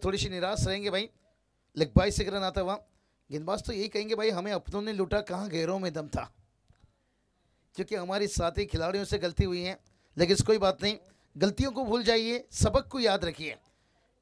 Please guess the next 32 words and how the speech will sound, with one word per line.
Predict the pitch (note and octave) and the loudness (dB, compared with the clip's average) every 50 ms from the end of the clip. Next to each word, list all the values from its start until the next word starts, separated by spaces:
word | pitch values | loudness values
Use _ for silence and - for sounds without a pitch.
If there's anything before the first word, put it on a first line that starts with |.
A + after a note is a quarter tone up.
| _ _ - | _ _ 0
क्योंकि | F3+ F3+ - - A3+ A3+ | 0 2 4 6 8 6
जो | - - A3 A3 | 8 8 6 6
कुछ | A3 - A#3 A3+ - | 6 6 6 6 6
हो | G#3+ A3+ A#3 | 4 4 4
गया | B3 B3 B3 B3 | 4 2 2 2
मैदान | A#3+ G#3+ G#3+ A3+ A#3 A3+ | 0 0 2 0 0 0
में | A#3 A#3+ | -2 -2
उसे | A3+ G3+ - A#3 | 0 2 2 2
भुला | F3+ F#3 G3+ G#3+ A3 | 2 2 2 2 2
देना | G3+ G#3+ G#3+ G#3+ | 2 0 0 0
चाहिए। | G#3+ G#3+ G3+ G#3 G#3+ A3+ - - _ _ _ _ _ - | 0 0 -2 -2 -2 -6 -8 -12 _ _ _ _ _ 0
अभी | G#3 G#3+ B3+ | 0 0 0
क्या | - - A3+ A3 | 2 2 0 2
कुछ | A3 A#3 C4+ - - | 0 0 -2 -2 0
करना | - G#3 G3+ A3 B3 | 0 0 0 0 0
है | B3+ A3 | 0 0
आपको। | G3 E3+ - - D3+ C3 - _ _ _ _ _ _ _ _ _ | 0 -2 -2 -6 -8 -8 -10 _ _ _ _ _ _ _ _ _
अभी | - D#3 F3 A#3+ | -6 -2 0 -2
एक | C4 - - | 0 2 2
target | G#3+ G3 G3+ A#3 A3 A3 | 0 2 0 -2 -6 -6
की | B3+ | -2
बात | A#3+ B3 A#3 A#3+ | -2 -2 -2 -2
करेंगे | - A#3 A#3 G#3+ G3+ | -4 -4 -4 -2 -2
ना, | G#3 A#3 B3 - _ _ _ _ _ _ _ _ _ _ _ _ _ _ _ _ - | -2 -4 -4 -8 _ _ _ _ _ _ _ _ _ _ _ _ _ _ _ _ -6
ये | E3+ F3 | -6 0
target | - G#3 F#3 F#3 G3 F#3 G3+ F#3+ F3 | 4 4 4 4 4 4 2 2 2
देखिए | F#3 F#3+ F#3+ F#3+ F3+ | 0 0 0 0 -2
फ़ोर्टी | - - F3+ F#3+ - G3+ G#3 - | 0 -2 -2 -2 0 -2 -2 0
सेवन | - G3+ G3+ G3+ G#3 G3+ | 0 0 0 0 -2 -2
रनों | F#3+ G3+ G3+ G#3 | -2 -2 -2 0
का | - G3+ | 0 0
target, | G3+ - G3 F#3+ F#3+ F#3+ F#3+ G3+ - | 2 2 2 2 2 2 0 -2 -2